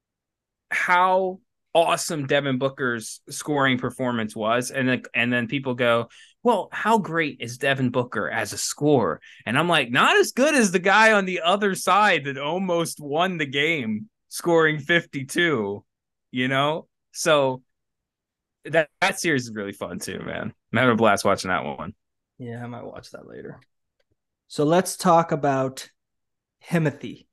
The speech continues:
Speaker 2: We'll talk a little bit about the last series too, because I haven't, I haven't spoken about any playoffs this year. I was trying to wait until I get a bunch of games to talk about, so it'd be more fun than just talking about one or two.
Speaker 1: Right.
Speaker 2: The first round,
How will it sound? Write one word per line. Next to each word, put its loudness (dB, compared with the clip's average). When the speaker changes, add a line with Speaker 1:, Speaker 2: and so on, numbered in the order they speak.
Speaker 2:
We'll 4
talk 6
a 8
little 8
bit 6
about 4
the 0
last 4
series -6
too, -4
because -2
I 4
haven't, 4
I 6
haven't -2
spoken 4
about 6
any 0
playoffs 0
this -10
year. 0
I 6
was 0
trying -2
to -2
wait -4
until -8
I -4
get -2
a -4
bunch -6
of -8
games -2
to -10
talk -2
about, 2
so -4
it'd 0
be -4
more -2
fun -2
than -6
just -14
talking -2
about -2
one 0
or -6
two. -8
Speaker 1:
Right. 4
Speaker 2:
The 2
first 4
round, 2